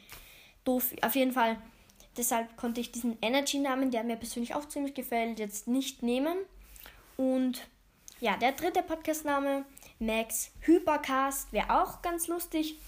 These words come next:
Und der vierte, ähm, Name ist Max Brawl Podcast zwei Punkt null.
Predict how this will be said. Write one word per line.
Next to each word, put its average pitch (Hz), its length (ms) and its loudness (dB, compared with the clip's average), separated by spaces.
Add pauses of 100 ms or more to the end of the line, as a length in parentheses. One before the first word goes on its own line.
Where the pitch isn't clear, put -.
(300)
Und 262 480 -2 (360)
der 226 300 2 (380)
vierte, 359 340 2 (460)
ähm, 254 560 -2 (120)
Name 262 440 2
ist - 440 -6
Max 214 300 -2
Brawl 262 220 2
Podcast 240 500 -4
zwei 208 140 -2
Punkt 226 200 -6
null. 330 240 2